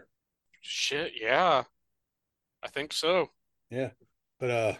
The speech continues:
Speaker 2: but I, that's the last time I can remember it, and I, I don't know if we shared one or if I just had one down there, but, oh, jeez, oh, f-, <laughs> sweet Loki, it's
Speaker 1: They,
Speaker 2: great.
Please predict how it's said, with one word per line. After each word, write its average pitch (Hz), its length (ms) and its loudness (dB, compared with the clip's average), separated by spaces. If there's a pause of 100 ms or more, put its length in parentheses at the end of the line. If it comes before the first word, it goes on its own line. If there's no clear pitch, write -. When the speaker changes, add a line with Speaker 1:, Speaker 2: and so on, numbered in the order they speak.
(120)
Speaker 2:
but 127 100 2
I, 123 60 6
that's 147 220 6
the 127 60 4
last 131 220 4
time 135 100 4
I 127 80 6
can 110 160 -6
remember 123 580 6
it, 139 180 6
and 131 100 0
I, 131 240 4
I 147 60 8
don't 143 240 6
know 151 220 6
if - 160 -2
we 165 140 2
shared 175 440 2
one 202 180 2
or 156 40 2
if 135 120 -2
I 143 80 2
just 123 200 -6
had 131 220 -2
one 160 140 2
down 160 240 4
there, 165 240 4
but, 110 260 -2
oh, 110 500 2
jeez, 117 380 -4
oh, 101 240 4
f-, - 920 -6
<laughs> - 0 -
sweet 135 300 6
Loki, 127 420 6
it's 180 120 6
Speaker 1:
They, 247 160 6
Speaker 2:
great. 95 180 -2